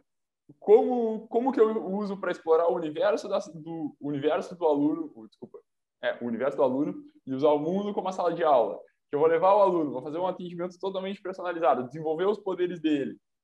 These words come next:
com todas as experiências, vai lá, cinquenta reais pra ele, vai soar barato, possivelmente. Pode ser, sempre tem, vai ter o cara que não vai querer pagar cinquenta reais de jeito nenhum, e aí a grande sacada é que esse tipo de pessoa tu não quer atrair, entendeu? E tá tudo bem.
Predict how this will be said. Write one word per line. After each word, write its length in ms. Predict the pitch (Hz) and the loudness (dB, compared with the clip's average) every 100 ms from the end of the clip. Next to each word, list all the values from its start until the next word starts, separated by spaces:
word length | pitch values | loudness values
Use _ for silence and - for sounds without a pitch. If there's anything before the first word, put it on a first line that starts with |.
| _ _ | _ _
com 240 | - 151 151 | -10 -8 0
todas 320 | 185 226 208 | 6 8 6
as 160 | 202 196 | 2 -2
experiências, 380 | 196 190 185 | -6 -6 -4
vai 80 | 160 | 0
lá, 340 | 180 202 214 - _ _ | 4 4 4 -2 _ _
cinquenta 320 | 185 180 156 | -8 -2 2
reais 240 | - 180 | 2 2
pra 180 | 185 170 | 0 -2
ele, 140 | 180 180 | -2 0
vai 140 | 139 | -4
soar 400 | 139 139 143 - | -2 -2 -2 -4
barato, 400 | 127 - 180 - _ _ _ _ _ _ _ _ - | -4 -2 -4 -8 _ _ _ _ _ _ _ _ -16
possivelmente. 540 | 127 117 113 98 - | -14 -8 -8 -8 -12
Pode 260 | - 160 - | -2 0 4
ser, 100 | 247 | 2
sempre 220 | 147 151 | 2 -2
tem, 100 | 196 | 0
vai 120 | 131 | -2
ter 100 | 127 | -2
o 80 | 156 | -4
cara 180 | 156 156 | -4 -6
que 80 | 165 | -6
não 80 | 156 | -4
vai 80 | |
querer 160 | 160 160 | -2 -2
pagar 200 | - 139 | -6 -6
cinquenta 200 | 143 147 | -6 -6
reais 160 | 139 131 | -4 -4
de 60 | |
jeito 120 | 131 | -6
nenhum, 300 | 156 160 - - _ _ _ _ | -8 -8 -8 -12 _ _ _ _
e 120 | 139 | 2
aí 100 | 135 | 4
a 40 | 139 | 4
grande 240 | 139 139 | 0 -2
sacada 340 | 139 135 131 | -2 0 0
é 40 | 131 | 0
que 120 | - | -2
esse 200 | 151 151 | -4 -4
tipo 200 | 156 151 | -10 -10
de 80 | 139 | -10
pessoa 300 | 139 131 117 | -10 -6 -6
tu 80 | 123 | -6
não 160 | 120 | -8
quer 120 | 117 | -4
atrair, 440 | 110 117 120 135 - _ _ | -4 -2 -2 -2 -8 _ _
entendeu? 400 | 120 - 95 - | -14 -10 -8 -8
E 80 | 185 | -2
tá 140 | 170 139 | 2 2
tudo 160 | 127 | 0
bem. 320 | 107 139 - | -6 -8 -8